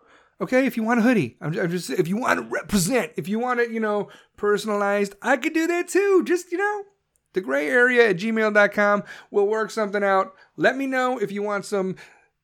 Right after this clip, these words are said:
Delinquent Army gear, and I will put it out there. I'm gonna end up putting it on my site soon once I figure that stuff out. But you guys are telling your squad to follow my pod, and I am humbled.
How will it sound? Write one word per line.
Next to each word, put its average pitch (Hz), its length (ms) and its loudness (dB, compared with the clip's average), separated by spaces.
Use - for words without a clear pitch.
Delinquent 202 420 -2
Army 175 280 0
gear, 165 480 2
and 127 220 -6
I 143 160 0
will 143 480 0
put 135 140 -2
it 120 100 -2
out 104 200 -6
there. 95 220 -16
I'm 180 120 -4
gonna 202 160 4
end 190 180 2
up 180 80 0
putting 180 220 -2
it 170 100 0
on 160 80 2
my 151 100 0
site 143 460 -4
soon 139 320 0
once 135 160 -2
I 139 60 0
figure 135 260 0
that 127 160 0
stuff 131 240 -2
out. 123 260 -2
But 147 320 0
you 156 160 -4
guys 175 200 0
are 170 60 -8
telling 190 220 -4
your 196 80 -4
squad 208 240 -4
to 196 60 -10
follow 214 160 -4
my 208 120 -4
pod, 220 300 -4
and 247 120 0
I 294 120 4
am 330 140 0
humbled. 294 440 -2